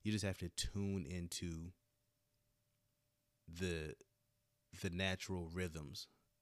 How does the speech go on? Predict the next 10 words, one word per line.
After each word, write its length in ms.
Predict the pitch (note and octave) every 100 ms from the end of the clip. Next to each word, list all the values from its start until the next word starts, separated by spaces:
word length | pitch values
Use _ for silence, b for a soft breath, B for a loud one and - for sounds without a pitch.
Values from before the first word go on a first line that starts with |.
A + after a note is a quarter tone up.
| _ _ _ _ _ _ -
of 160 | F#2 D#2+
the 100 | F2
sounds 640 | - F2+ E2 D#2 D2+ - -
that 160 | F2+ E2
are 100 | -
outside. 580 | E2+ D2+ - F2 B1+ A#1+ _ _ - _ _ _ _ _ _ _ _ _ _ _ _ _ _ _ _ _ _ _ _ _ _ _ _ _ _ _ _ _
Sometimes 520 | - G2+ - G2+ F#2+ -
when 100 | F2+
I 60 |
meditate, 560 | F2+ G2+ F#2+ F#2+ E2+